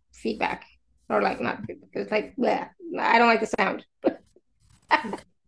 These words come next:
Speaker 2: me just move. Right. Okay, can you hear me now?
Speaker 1: We can hear you. But, uh, uh, uh, can anybody else hear that sound, or is it just me?
Speaker 2: Can you hear static?
Speaker 1: Let's just see if I, because maybe it's just me.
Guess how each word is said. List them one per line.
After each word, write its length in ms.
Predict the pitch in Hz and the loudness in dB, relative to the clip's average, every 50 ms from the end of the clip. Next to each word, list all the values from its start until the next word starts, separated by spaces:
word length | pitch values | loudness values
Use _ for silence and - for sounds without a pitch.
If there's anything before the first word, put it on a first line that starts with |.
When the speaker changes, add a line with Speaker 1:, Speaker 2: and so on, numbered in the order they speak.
| _ - | _ -8
Speaker 2:
me 160 | 202 202 208 | -6 -4 -4
just 320 | 202 - 208 - - - - | -4 -6 -10 -12 -12 -10 -10
move. 160 | 180 175 175 175 - - | -12 -12 -12 -14 -14 -12
Right. 180 | 180 170 165 160 - - - - - - - - - - - - - - - - - - - - - - | -10 -10 -10 -12 -14 -18 -20 -20 -20 -20 -20 -20 -20 -20 -20 -20 -20 -20 -20 -20 -20 -20 -20 -20 -18 -16
Okay, 240 | - 180 - 175 185 | -16 -10 -8 -8 -8
can 180 | 180 - - 208 | -6 -4 -2 -2
you 80 | 214 | 0
hear 140 | 220 226 220 | 2 2 4
me 120 | 226 220 220 | 4 4 4
now? 260 | 220 220 202 185 185 190 - - - - - _ _ - | 2 0 0 -2 -4 -8 -10 -16 -20 -20 -20 _ _ 0
Speaker 1:
We 100 | 240 262 285 | 2 4 6
can 120 | 285 269 | 8 8
hear 200 | 240 240 302 294 | 10 10 10 10
you. 360 | 262 214 190 185 185 202 226 - | 10 10 8 8 6 4 2 0
But, 160 | - 254 - | -2 0 4
uh, 260 | - 240 240 - 233 - - | 4 6 6 6 4 2 2
uh, 120 | - 240 - - _ _ _ - | -2 -4 -4 -8 _ _ _ -2
uh, 140 | - - 247 247 | 0 2 2 4
can 100 | - 269 | 4 6
anybody 300 | 294 330 381 370 403 392 | 6 6 6 6 6 6
else 200 | 381 339 339 - | 6 4 4 4
hear 160 | - 330 311 | 4 4 6
that 180 | 311 302 302 294 | 6 4 2 4
sound, 320 | - 294 277 277 285 277 | 4 6 6 6 6 6
or 40 | 254 | 4
is 120 | 240 220 214 | 2 2 0
it 60 | 202 | -2
just 120 | 220 220 - | -4 -2 0
me? 240 | 208 180 - - - _ _ _ _ _ _ _ _ _ _ _ _ _ - - _ _ _ _ _ - - - - - - - - - - - _ - - - - - _ _ _ _ _ _ - _ - - _ _ _ - _ _ _ - | -2 -2 -2 -4 -10 _ _ _ _ _ _ _ _ _ _ _ _ _ -20 -20 _ _ _ _ _ -20 -20 -20 -20 -20 -20 -20 -20 -20 -20 -20 _ -20 -20 -20 -20 -20 _ _ _ _ _ _ -20 _ -20 -20 _ _ _ -20 _ _ _ -12
Speaker 2:
Can 140 | - 196 | -8 -4
you 80 | 202 208 | -4 -2
hear 180 | 196 220 214 214 | 0 0 -2 0
static? 580 | - - - 220 226 220 - - - - - - - - - - _ _ - _ _ _ - - _ _ _ - - _ - - - _ _ _ _ _ _ _ _ - - - - - - _ - - 330 - - _ _ _ _ _ _ _ _ - | -2 -2 -2 -4 -6 -6 -8 -8 -10 -10 -10 -12 -18 -20 -20 -20 _ _ -20 _ _ _ -20 -20 _ _ _ -20 -20 _ -20 -20 -20 _ _ _ _ _ _ _ _ -20 -20 -20 -20 -20 -20 _ -20 -20 -20 -20 -20 _ _ _ _ _ _ _ _ -14
Speaker 1:
Let's 160 | - 247 - | -14 -12 -12
just 120 | - 208 - | -14 -10 -8
see 80 | 214 | -8
if 80 | 190 - | -6 -6
I, 200 | 214 - - 277 - | -6 -6 -6 -8 -10
because 180 | 226 - 214 | -8 -6 -2
maybe 160 | 202 226 208 | -2 0 0
it's 80 | - - | 0 -2
just 120 | - 196 208 | -4 -4 -2
me. 360 | 196 185 175 170 - - - | -2 0 0 -2 -4 -6 -8